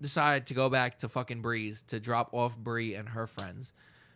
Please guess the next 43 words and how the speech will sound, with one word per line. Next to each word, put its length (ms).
We 80
drop, 300
we 420
finally 440
make 160
it 60
back 240
again, 420
another 260
forty-five 440
minutes 320
out 180
of 40
the 60
way 180
of 100
where 120
we 80
gotta 220
go, 240
'cause 160
we 100
could 140
just 140
hop 280
right 280
on 180
the, 360
the 260
turnpike 480
right 180
there, 180
but 160
no, 220
we 140
have 120
to 60
drive 240
all 100
the 60
way 100
to 60
Breeze. 340